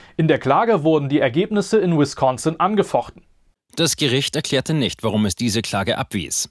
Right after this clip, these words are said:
Speaker 2: Außerdem wurde nicht erwähnt, ob es andere Meinungen unter den Richtern gab. Die anderen beiden verbleibenden Klagen von Trump wurden am zweiundzwanzigsten Februar abgewiesen.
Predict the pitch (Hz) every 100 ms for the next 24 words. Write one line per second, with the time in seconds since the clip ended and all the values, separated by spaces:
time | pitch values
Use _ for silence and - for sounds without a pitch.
0 | _ 147 143 156 160 107 92 98 117 113
1 | 202 214 214 - - - 156 147 156 -
2 | 113 110 104 113 135 87 82 107 101 107
3 | 107 110 - 101 92 73 65 - _ -
4 | 139 160 165 107 95 101 104 113 131 120
5 | 104 117 - 107 - 123 120 135 107 87
6 | 127 131 - - - - 135 151 - 156
7 | - 92 95 101 117 120 123 135 - 98
8 | 98 - - 113 95 80 80